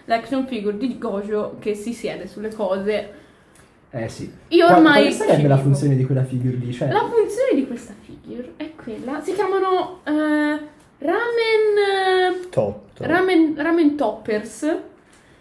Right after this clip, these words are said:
Speaker 1: E te li metti sui coperchi del ramen per stoppare il vapore pe-, e per lasciarli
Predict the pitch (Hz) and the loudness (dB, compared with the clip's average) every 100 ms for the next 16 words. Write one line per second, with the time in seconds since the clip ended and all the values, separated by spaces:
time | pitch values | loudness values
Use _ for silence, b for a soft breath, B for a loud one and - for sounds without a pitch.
0 | b - 523 - 247 440 359 330 202 - | b -6 -6 -2 4 6 6 4 2 2
1 | 294 285 254 240 359 370 240 226 - 220 | 2 2 -4 -6 -6 0 2 0 -6 -4
2 | 208 220 233 180 175 220 320 494 494 285 | -2 -2 -6 -8 -6 -2 0 0 2 2
3 | 233 233 - 294 294 - 233 226 226 226 | 4 0 -2 -2 -2 -4 0 2 2 2
4 | - 202 202 202 247 269 220 196 220 220 | 0 -6 -4 -2 -2 0 0 2 0 0
5 | 208 185 214 202 190 190 185 190 254 - | -2 -2 0 0 -4 -6 -10 -8 -10 -12
6 | - - 147 110 107 104 - | -14 -14 -12 -10 -10 -10 -12